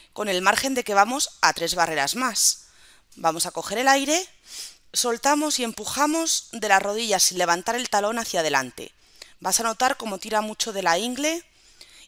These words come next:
y de la parte anterior de la pierna del pie que está apoyado. Cuando coges aire, sueltas y buscas una segunda barrera, coges aire, sueltas, una tercera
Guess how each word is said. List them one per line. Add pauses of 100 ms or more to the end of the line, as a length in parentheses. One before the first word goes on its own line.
y
de
la
parte
anterior
de
la
pierna
del
pie
que
está
apoyado. (1300)
Cuando
coges
aire, (280)
sueltas
y
buscas
una
segunda
barrera, (640)
coges
aire,
sueltas,
una
tercera